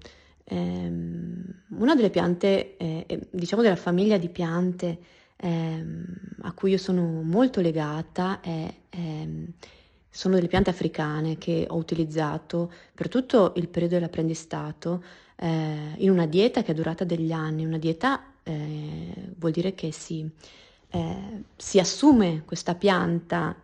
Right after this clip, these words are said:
ehm, per aprire la percezione, per aprire la consapevolezza, per aprire la visione nella veglia e nel sogno. Questa pianta, questa miscela di piante, eh, si chiama ubulao. Ehm,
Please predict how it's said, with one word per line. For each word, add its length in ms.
ehm, 880
per 100
aprire 520
la 140
percezione, 680
per 160
aprire 240
la 60
consapevolezza, 880
per 140
aprire 420
la 180
visione 720
nella 180
veglia 560
e 140
nel 160
sogno. 640
Questa 180
pianta, 580
questa 220
miscela 400
di 140
piante, 880
eh, 280
si 180
chiama 260
ubulao. 1000
Ehm, 1120